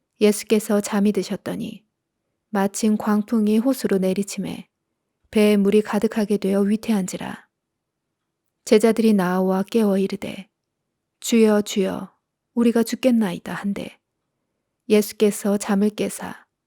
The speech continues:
바람과 물결을 꾸짖으시니, 이에 그쳐 잔잔하여지더라. 제자들에게 이르시되, "너희 믿음이 어디 있느냐?" 하시니,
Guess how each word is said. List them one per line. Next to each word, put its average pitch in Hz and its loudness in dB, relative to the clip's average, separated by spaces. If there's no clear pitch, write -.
바람과 202 0
물결을 208 2
꾸짖으시니, 208 -6
이에 208 4
그쳐 190 -4
잔잔하여지더라. 185 -2
제자들에게 214 4
이르시되, 202 -4
"너희 214 4
믿음이 208 2
어디 208 2
있느냐?" 190 2
하시니, 185 -10